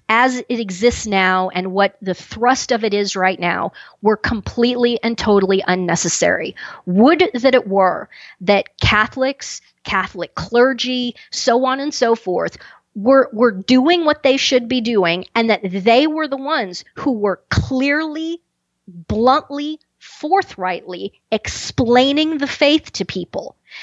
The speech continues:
Would that it were that they were the ones who were, you know, calling out heresy,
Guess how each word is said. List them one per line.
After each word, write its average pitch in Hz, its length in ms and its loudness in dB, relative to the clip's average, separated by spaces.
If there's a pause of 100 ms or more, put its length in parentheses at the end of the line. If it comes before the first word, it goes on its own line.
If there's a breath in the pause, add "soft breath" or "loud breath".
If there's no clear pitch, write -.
(380 loud breath)
Would 233 380 2
that 339 140 4
it 320 100 4
were 277 380 4
that 190 180 0
they 233 380 2
were 285 180 -2
the 269 80 0
ones 262 560 -2 (200 loud breath)
who 240 440 -2
were, 214 460 2
you 226 100 2
know, 196 140 4 (100)
calling 262 560 4
out 233 320 4
heresy, 254 800 0